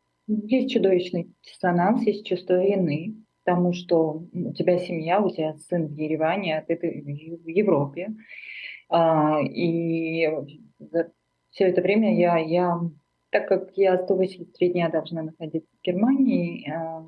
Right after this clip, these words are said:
из-за вида на жительство, то м, за минусом этих сто восемьдесят дней, которые я должна быть здесь, я в Армении.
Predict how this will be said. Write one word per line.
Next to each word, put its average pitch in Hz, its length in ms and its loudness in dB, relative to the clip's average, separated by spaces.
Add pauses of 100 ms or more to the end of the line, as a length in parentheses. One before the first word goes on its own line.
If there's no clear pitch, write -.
из-за 175 260 0
вида 175 200 0
на 160 140 -8
жительство, 196 640 -2
то 160 340 2 (300)
м, - 180 -6
за 185 220 2
минусом 214 480 2
этих 180 280 -4
сто 175 340 0
восемьдесят 165 1200 -2
дней, 240 260 2
которые - 280 0
я - 60 -4
должна 156 340 0
быть 160 180 -10 (140)
здесь, 220 300 0
я 165 120 4
в 175 40 4
Армении. 180 520 0